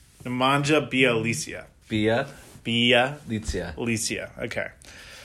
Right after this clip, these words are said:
Speaker 1: So Bjelica was the signing today. <laughs> Late last night, it was, uh, Otto Porter Junior. And,
Speaker 2: Know that
Speaker 1: um,
Speaker 2: one.
Speaker 1: yeah, I know that one. <laughs> I, I've been following him since his Georgetown days.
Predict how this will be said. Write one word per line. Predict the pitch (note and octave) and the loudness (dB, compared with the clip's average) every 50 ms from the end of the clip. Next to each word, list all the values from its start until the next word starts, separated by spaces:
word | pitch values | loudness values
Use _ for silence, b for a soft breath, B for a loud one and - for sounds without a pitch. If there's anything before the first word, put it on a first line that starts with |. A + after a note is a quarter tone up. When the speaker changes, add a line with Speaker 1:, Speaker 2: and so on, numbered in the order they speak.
| B B | B B
Speaker 1:
So | - - D3+ C3 | 0 2 2 4
Bjelica | A2+ D3 D#3 E3 D3+ C3+ B2+ B2+ D3 D#3+ - - - A#2+ A2+ A2 G#2+ G#2+ G#2 - - - - | 6 6 8 10 10 8 8 6 4 2 0 0 0 2 4 4 4 4 2 -2 -6 -16 -14
was | - - B2 B2 A2+ | -6 -2 -2 0 0
the | A#2+ A#2 | 0 0
signing | - - C3+ B2 A#2+ A#2 A#2 A2+ | 2 4 4 4 4 2 2 0
today. | G#2 G#2+ G#2 A#2 A2+ A2+ A2 A2 G#2+ - - - | 0 2 4 6 6 8 6 4 2 -2 -6 -12
<laughs> | - - | -8 0
Late | B2+ C3 D3 D#3 D#3+ | 4 6 8 8 8
last | C#3+ D3 D3 D3 C3+ - - C#3 | 8 8 8 8 8 6 4 4
night, | C#3+ C#3+ C#3 D3+ C3 B2+ C3 B B B B B B B - | 4 6 8 8 8 6 6 B B B B B B B 2
it | C#3+ C#3 | 4 4
was, | C3+ B2+ B2+ C3 C3 B2 B2 A2+ A#2+ | 6 6 8 8 8 8 6 6 4
uh, | B2+ A#2+ A#2 A#2 A#2 - A#2 | 6 8 8 8 8 8 6
Otto | A#2+ B2 C3 C3+ B2+ G#2+ | 8 8 10 8 8 6
Porter | - - C3+ B2+ B2 A#2+ A2+ | 4 2 2 2 2 2 2
Junior. | A2 A2+ B2 A#2+ A#2+ A#2+ A#2 A#2 A2+ A2+ B B B B B B B - C3 | 2 2 2 2 4 4 4 4 2 0 B B B B B B B 2 4
And, | B2+ B2+ B2+ B2+ B2 B2 B2 A#2+ A#2 A#2 G2+ G2+ | 6 8 8 8 6 6 4 2 0 -2 -2 2
Speaker 2:
Know | G#2 B2+ | 4 6
that | B2+ B2+ B2 A#2 | 8 8 8 8
Speaker 1:
um, | A#2 G#2+ - | 8 6 4
Speaker 2:
one. | F2 F2 - - - - - _ _ - | -2 -8 -10 -14 -20 -20 -20 _ _ 0
Speaker 1:
yeah, | B2+ A#2 A2+ | 2 4 4
I | |
know | A#2+ C#3+ E3 E3 | 6 8 8 10
that | D3+ C3+ B2 A#2 | 10 10 8 6
one. | A2+ A2+ B2+ C#3 B B B B B B B B | 4 0 -2 -4 B B B B B B B B
<laughs> | B B B B B B _ - - | B B B B B B _ -10 -4
I, | - A#2 A#2 A#2+ A2 | 0 2 2 4 4
I've | A#2+ A2+ A#2+ | 2 0 0
been | B2 | -2
following | A#2 - C#3 C3+ C3+ C#3 C3+ C3+ | 2 6 8 8 8 8 6 4
him | B2+ - | 2 2
since | - C#3+ B2+ A#2 | 0 -2 -2 -2
his | B2 A2+ G#2+ | -2 -4 0
Georgetown | - B2+ B2 A#2 A#2 - A2+ G#2+ G#2+ G#2 | 2 4 4 4 2 0 0 0 0 0
days. | G#2+ G#2 G#2+ A2 A2 - | 2 2 2 0 -2 -4